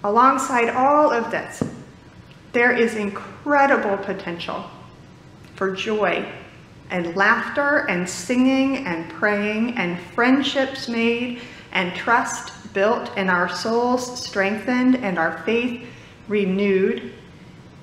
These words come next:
And this, I think, is what it will feel like to be in the midst of growth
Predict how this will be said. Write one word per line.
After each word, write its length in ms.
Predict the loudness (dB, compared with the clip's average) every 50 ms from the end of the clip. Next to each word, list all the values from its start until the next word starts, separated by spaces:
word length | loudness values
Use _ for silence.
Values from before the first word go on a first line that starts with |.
| -20 -20 -20 -20 -20 -20 -20 -18 -12 -6
And 320 | -4 -4 -4 -4 -4 0
this, 680 | 2 4 4 4 2 0 -2 -6 -10 -14 -14 -18 -20 -20 -20 -20 -20 -20 -20 -20 -20 -20 -20 -20 -20 -20 -20 -20 -14 -8
I 140 | -6 -4 -4 -4 -6 -6
think, 360 | -6 -4 -4 -6 -8 -12 -16 -18 -20 -20 -20 -20 -20 -20 -20 -20 -20 -20 -20 -16 -10 -6
is 140 | -4 -2 0
what 160 | 2 2 2
it 100 | 0 -2
will 80 | -4 -6
feel 420 | -8 -8 -8 -4 0 2 4 4
like 320 | 4 2 -2 -4 -6 -6 -10 -14 -18 -20 -20 -20 -20 -20 -20 -8 -6
to 100 | -4 -4
be 300 | 0 2 2 2 4 2
in 120 | 2 2
the 80 | 2 0
midst 680 | 0 0 0 0 -2 -4 -6 -10 -12 -14 -12 -6 -2
of 240 | -2 -2 -2 -4 -8
growth 600 | -6 -2 2 2 4 2 2 -2 -8 -12 -14